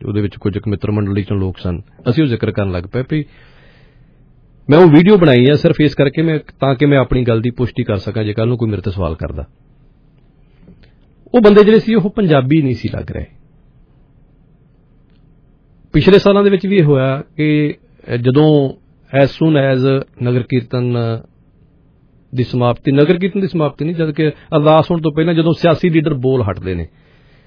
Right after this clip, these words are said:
ਕੱਲ੍ਹ ਵੀ ਜਦੋਂ, ਅਹ, ਜਸਟਿਨ ਟਰੂਡੋ ਹੋਰਾਂ ਨੇ, ਅਹ, ਸਟੇਜ ਉੱਪਰ ਬੋਲਣਾ ਸ਼ੁਰੂ ਕੀਤਾ ਤੇ ਉਦੋਂ ਖਾਲਿਸਤਾਨ ਜ਼ਿੰਦਾਬਾਦ ਦੇ ਨਾਅਰੇ ਲੱਗੇ। ਜਦੋਂ ਪੀਅਰ ਪੋਲੀਅਮ ਹੋਰਾਂ ਨੇ ਬੋਲਣਾ ਸ਼ੁਰੂ ਕੀਤਾ ਤਾਂ ਉਹਨਾਂ ਦੇ ਬੋਲਣ ਤੋਂ ਪਹਿਲਾਂ ਨਾਅਰੇ ਲੱਗੇ। ਪਰ ਜਦੋਂ ਜਗਮੀਤ ਸਿੰਘ ਹੋਰਾਂ ਨੇ ਬੋਲਣਾ ਸ਼ੁਰੂ ਕੀਤਾ ਉਦੋਂ ਕੋਈ ਨਾਅਰਾ ਨਹੀਂ ਲੱਗਾ।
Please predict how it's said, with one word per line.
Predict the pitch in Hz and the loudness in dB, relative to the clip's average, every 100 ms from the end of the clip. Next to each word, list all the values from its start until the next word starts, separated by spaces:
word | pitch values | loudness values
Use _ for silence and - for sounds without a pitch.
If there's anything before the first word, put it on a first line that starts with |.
| _ _ _ _ _ | _ _ _ _ _
ਕੱਲ੍ਹ | 147 190 | 4 6
ਵੀ | 226 202 | 6 6
ਜਦੋਂ, | 180 190 190 185 | 4 6 4 2
ਅਹ, | 160 139 135 135 127 | 0 0 2 0 -2
ਜਸਟਿਨ | 120 131 - 135 | 0 0 0 2
ਟਰੂਡੋ | 147 175 | 4 4
ਹੋਰਾਂ | 170 165 | 4 2
ਨੇ, | 160 151 | 2 0
ਅਹ, | - _ _ - 127 120 | -4 _ _ -14 -8 -6
ਸਟੇਜ | - 139 135 | 2 2 4
ਉੱਪਰ | 131 135 | 2 0
ਬੋਲਣਾ | 123 123 | 0 0
ਸ਼ੁਰੂ | 123 151 | -2 -4
ਕੀਤਾ | 135 117 120 | -6 -4 -4
ਤੇ | 120 - | -4 -4
ਉਦੋਂ | 120 117 110 | -4 -4 -6
ਖਾਲਿਸਤਾਨ | 110 107 - 104 | -4 -6 -6 -6
ਜ਼ਿੰਦਾਬਾਦ | 101 104 98 101 | -6 -6 -4 -4
ਦੇ | 104 | -4
ਨਾਅਰੇ | 101 120 | -4 -4
ਲੱਗੇ। | 110 101 98 _ _ _ _ _ _ - _ _ _ | -6 -8 -12 _ _ _ _ _ _ -20 _ _ _
ਜਦੋਂ | 135 143 135 | 2 4 4
ਪੀਅਰ | 147 156 | 2 2
ਪੋਲੀਅਮ | 151 139 147 | 2 0 0
ਹੋਰਾਂ | 131 156 | 0 -2
ਨੇ | 156 | -2
ਬੋਲਣਾ | 143 139 131 | -4 -4 -2
ਸ਼ੁਰੂ | 123 143 | -4 -6
ਕੀਤਾ | 139 123 117 104 - - _ _ _ _ - | -6 -6 -4 -6 -10 -20 _ _ _ _ -2
ਤਾਂ | 139 | 0
ਉਹਨਾਂ | 151 151 | 2 2
ਦੇ | 165 | 2
ਬੋਲਣ | 139 131 127 | 2 2 2
ਤੋਂ | 135 127 127 - _ _ | 0 0 -2 -6 _ _
ਪਹਿਲਾਂ | 143 143 131 | 0 2 0
ਨਾਅਰੇ | 120 143 | 0 0
ਲੱਗੇ। | 113 101 113 _ _ _ _ _ _ _ - | -2 -6 -10 _ _ _ _ _ _ _ -4
ਪਰ | 127 | 2
ਜਦੋਂ | 135 143 | 2 4
ਜਗਮੀਤ | 131 131 131 | 2 2 2
ਸਿੰਘ | 196 | 0
ਹੋਰਾਂ | 170 190 | 0 0
ਨੇ | 185 | -2
ਬੋਲਣਾ | 151 143 | -2 -2
ਸ਼ੁਰੂ | 135 147 | -4 -8
ਕੀਤਾ | 131 117 | -8 -6
ਉਦੋਂ | 117 110 | -6 -6
ਕੋਈ | 107 101 | -6 -6
ਨਾਅਰਾ | 90 95 | -6 -6
ਨਹੀਂ | 95 | -6
ਲੱਗਾ। | 80 87 | -8 -10